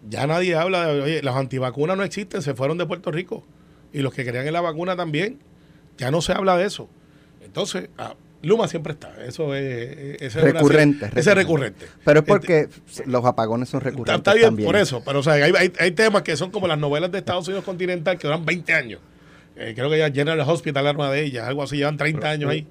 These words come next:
Speaker 3: un buen amigo me envió un video de esta señora en Cuba.
Speaker 1: Sí, no lo he visto, pero me lo han enviado como siete personas. ¿Qué ella dice?
Speaker 3: Ella dice que se le va la luz con frecuencia.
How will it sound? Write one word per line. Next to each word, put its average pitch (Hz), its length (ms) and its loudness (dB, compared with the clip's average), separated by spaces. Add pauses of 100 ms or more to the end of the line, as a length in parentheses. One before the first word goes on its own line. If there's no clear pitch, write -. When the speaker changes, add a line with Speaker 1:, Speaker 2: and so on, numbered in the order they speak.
(120)
Speaker 3:
un 131 160 -6
buen 139 160 0
amigo 135 260 0
me 123 100 -4
envió 107 280 -4
un 117 100 -8
video 120 560 -4 (220)
de 90 420 -6
esta 92 220 -10
señora 107 320 -8
en 107 60 -10
Cuba. 110 480 -8 (560)
Speaker 1:
Sí, 139 260 -4 (420)
no 139 360 -2
lo 180 60 2
he - 20 4
visto, 175 260 2
pero 131 160 -6
me 127 80 -4
lo 131 60 -4
han 143 60 -6
enviado 160 160 -4
como 143 120 -6
siete 131 220 -4
personas. 123 320 -8
¿Qué 170 60 -8
ella 170 100 -2
dice? 98 240 -12 (160)
Speaker 3:
Ella 101 260 -4
dice 123 280 -8
que 110 120 -4
se 104 140 -10
le 98 100 -4
va 90 140 -4
la 98 100 -2
luz 107 140 -8
con 113 180 -10
frecuencia. 95 560 -10